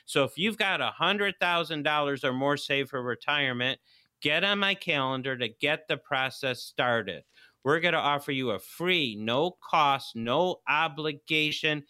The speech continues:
and no pressure review of your situation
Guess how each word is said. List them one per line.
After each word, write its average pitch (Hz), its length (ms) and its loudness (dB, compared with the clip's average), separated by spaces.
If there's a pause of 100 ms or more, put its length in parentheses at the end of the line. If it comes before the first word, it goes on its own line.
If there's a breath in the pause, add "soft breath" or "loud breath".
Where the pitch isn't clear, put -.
(120)
and 113 260 0
no 143 220 4
pressure 180 480 -2
review 135 440 -2
of 117 140 -2
your 139 160 0
situation 143 880 0